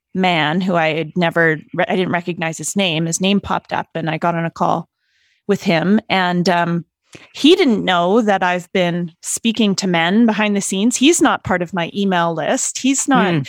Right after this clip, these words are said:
Speaker 1: he doesn't know I'm doing a series for men that's, like,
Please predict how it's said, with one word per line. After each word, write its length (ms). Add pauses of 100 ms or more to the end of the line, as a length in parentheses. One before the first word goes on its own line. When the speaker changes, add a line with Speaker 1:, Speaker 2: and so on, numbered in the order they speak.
(140)
Speaker 1:
he 140
doesn't 260
know 220
I'm 140
doing 260
a 40
series 540
for 160
men 440
that's, 400
like, 460